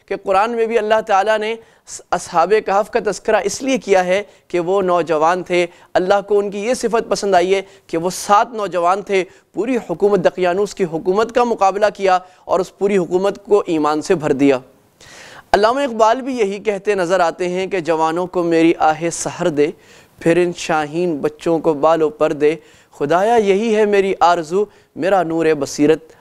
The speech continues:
عام کر دے۔" میرے پیارے نوجوان ساتھیوں، آج پوری دنیا کا کفر اور پوری دنیا کا باطل، پوری دنیا کے پاکستان مخالف، اسلام مخالف طاقتوں کا سب سے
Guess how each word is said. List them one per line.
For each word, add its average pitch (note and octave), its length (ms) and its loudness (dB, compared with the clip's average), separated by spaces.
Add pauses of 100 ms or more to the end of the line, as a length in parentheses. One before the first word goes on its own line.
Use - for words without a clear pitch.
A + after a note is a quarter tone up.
(120)
عام C#3+ 240 0
کر C3 160 -4
دے۔" B2 200 -2 (260)
میرے A3 160 2
پیارے A#3 320 2
نوجوان F#3 520 -4
ساتھیوں، D3 460 -4 (680)
آج G#3 340 2 (480)
پوری A#3+ 180 -8
دنیا A#3 480 -2
کا A#3+ 200 2
کفر A#3 400 -4
اور A#3 100 2
پوری A3+ 280 -4
دنیا A3 420 -2
کا A3+ 100 2
باطل، F#3+ 480 0 (360)
پوری G#3+ 160 2
دنیا A3 300 0
کے A#3 280 2 (200)
پاکستان G3 540 0
مخالف، G#3+ 460 -2
اسلام G3+ 420 -4
مخالف G3 440 -2
طاقتوں G3+ 440 -2
کا G#3 120 -2
سب - 220 -8
سے A#3+ 300 4